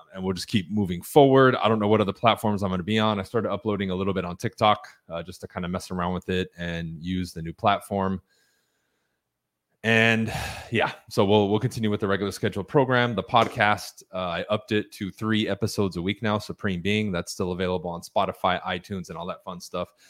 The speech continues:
But let's get into the meat and bones of the video now that people are joining.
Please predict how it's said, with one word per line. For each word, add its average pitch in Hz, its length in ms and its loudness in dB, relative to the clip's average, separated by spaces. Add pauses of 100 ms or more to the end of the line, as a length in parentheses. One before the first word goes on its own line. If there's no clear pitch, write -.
(180)
But 98 80 2
let's 143 180 6
get 156 260 8 (280)
into 117 200 -2
the 107 80 2
meat 107 220 0
and 101 140 2
bones 98 280 0
of 90 80 -6
the 82 80 -10
video 87 440 -2
now 85 240 -2
that 80 160 -8
people 80 400 -8
are 80 100 -8
joining. 127 560 0